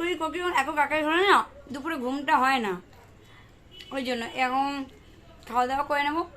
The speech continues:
যে বিকালবেলা যে আমার ডক্টরের কাছে যাওয়ার আছে, যাই কি যাই না দেখা যাক। ঠিক আছে, চলো আবার পরে আসছি। গুড ইভিনিং বন্ধুরা। আহ, এই যে উঠেছি, উঠে সন্ধ্যা টন্ধা দিয়ে নিয়েছি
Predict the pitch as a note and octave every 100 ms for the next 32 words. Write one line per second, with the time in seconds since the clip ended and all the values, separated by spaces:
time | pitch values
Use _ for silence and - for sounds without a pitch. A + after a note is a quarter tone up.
0 | - - C4 A#3+ B3 C4 C4 C4+ C4 C4+
1 | B3+ B3 - B3+ C4 B3+ B3+ A#3+ B3 B3+
2 | B3+ D4 - - - - - - - A3+
3 | A3 A3+ A#3 C4 B3+ C4 B3+ G#3+ B3 C4+
4 | - - - - - B3 C4 C4+ C#4+ D#4+
5 | C#4 B3 A3+ G#3+ G3 - G#3+ A3+ - -
6 | - - - - - - - - - -
7 | G#3 G#3 A3+ A3+ A3 A3 G#3 G#3 G#3 A#3+
8 | - - - - - - - - - -
9 | - A3 G#3+ A3+ A#3 - - - - -
10 | - - - - - - A#3 A3+ G#3+ G#3+
11 | A3+ A3 - - - - - B3+ B3+ C4
12 | B3+ C4 A3+ A#3 A#3 A3+ A3+ - - -
13 | - - A3 G#3+ A3 G#3+ G#3+ G#3+ G3+ G3+
14 | G#3 G#3 G3+ - -